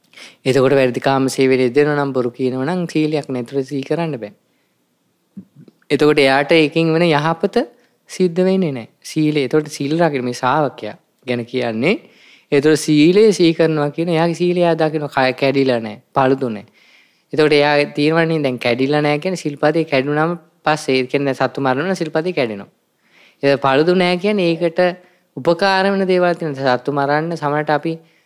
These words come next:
සතාට ගහනවා. වදින්නේ නෑ, මැරෙන්නේ නෑ. ඒතර මැරිය වෙන්නේ නෑ. හැබැයි සතාට අපි ගැහුවා චේතනා පහල කරලා. එතකොට ඒක සිල්පාද පළුදු වෙන්න උපකාර වෙනවා. එතකොට පළුදු නැති. එතකොට කැලල් නැති.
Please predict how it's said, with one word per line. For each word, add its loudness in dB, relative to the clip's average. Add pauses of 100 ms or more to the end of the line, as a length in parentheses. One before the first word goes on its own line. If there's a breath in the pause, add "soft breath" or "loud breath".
(160 soft breath)
සතාට 0
ගහනවා. 0 (640)
වදින්නේ 0
නෑ, -12
මැරෙන්නේ -4
නෑ. -10
ඒතර -6
මැරිය -2
වෙන්නේ 0
නෑ. -4
හැබැයි -2
සතාට 0
අපි -4
ගැහුවා -2 (160)
චේතනා -6
පහල -16
කරලා. -20 (640)
එතකොට 0
ඒක 2 (200)
සිල්පාද -2
පළුදු -2
වෙන්න -4
උපකාර -6
වෙනවා. -12
එතකොට -10
පළුදු 0 (600 soft breath)
නැති. -2 (220)
එතකොට 2 (280)
කැලල් 2
නැති. -6